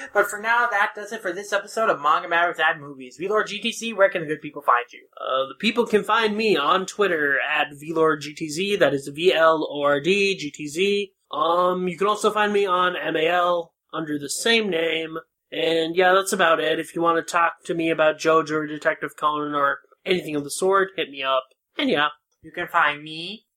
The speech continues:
Speaker 1: at Lum Ramayasha on Twitter and on basically everywhere else that's my username, such as Animation Revelation and M A L. As for the show, you can follow Manga Mavericks at manga underscore Mavericks on Twitter,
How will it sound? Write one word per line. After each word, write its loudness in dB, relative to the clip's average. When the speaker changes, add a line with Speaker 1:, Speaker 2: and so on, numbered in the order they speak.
Speaker 1:
at 0
Lum 0
Ramayasha -2
on 0
Twitter -2
and -4
on 0
basically -2
everywhere 0
else -2
that's -12
my -10
username, -16
such -8
as -12
Animation -2
Revelation -2
and 0
M -2
A -4
L. -4
As 2
for -4
the -4
show, 0
you -20
can -10
follow 2
Manga 0
Mavericks -2
at 0
manga 0
underscore -2
Mavericks -2
on -6
Twitter, -2